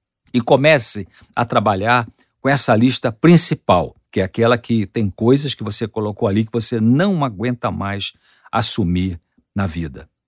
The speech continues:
Então, você começa a trabalhar com essa lista pra evitar praticar o que está ali que você colocou, e o que significa que você não mais vai assumir aquilo que é pra outra pessoa assumir.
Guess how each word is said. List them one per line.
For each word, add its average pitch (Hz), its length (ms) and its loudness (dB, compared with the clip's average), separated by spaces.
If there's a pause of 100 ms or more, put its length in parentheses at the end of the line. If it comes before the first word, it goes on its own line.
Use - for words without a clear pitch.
(140)
Então, 90 240 -8
você 95 220 -6
começa 110 400 -6
a - 20 -14
trabalhar 104 440 -4
com 104 100 -10
essa 101 220 -4
lista 117 320 -6
pra 107 240 -6
evitar 156 560 0
praticar 143 720 -2 (280)
o 117 80 -4
que 110 140 -6
está 120 260 0
ali 113 200 6
que 139 80 -8
você 101 220 -2
colocou, 113 640 2 (220)
e 135 100 2
o 117 40 4
que 117 180 0
significa 160 520 2
que 151 100 -10
você 156 300 2
não 196 240 4
mais 170 320 4
vai 139 160 0
assumir 143 460 0
aquilo 151 340 0
que - 140 0
é 175 40 2
pra 180 140 0
outra 226 260 4
pessoa 240 600 2
assumir. 113 500 0